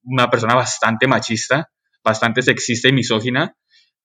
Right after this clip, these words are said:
pero le pasan cierta can-, ciertos eventos y cambia. Entonces él no le tiene miedo al cambio, él siempre está cambiando. Entonces para mí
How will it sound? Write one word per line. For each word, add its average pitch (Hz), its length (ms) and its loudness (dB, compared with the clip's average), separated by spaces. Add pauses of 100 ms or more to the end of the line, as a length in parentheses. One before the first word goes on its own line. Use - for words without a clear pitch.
pero 123 500 6
le 120 120 4
pasan 120 280 0
cierta 135 260 2
can-, 143 260 0
ciertos 127 360 0
eventos 131 420 4
y 123 160 -6
cambia. 131 400 0
Entonces 127 280 2
él 139 80 2
no 139 80 2
le 143 120 4
tiene 139 240 2
miedo 135 140 2
al 135 140 2
cambio, 147 280 0
él 110 100 0
siempre 131 260 0
está 135 140 0
cambiando. 131 380 2
Entonces 113 280 0
para 131 200 4
mí 113 320 0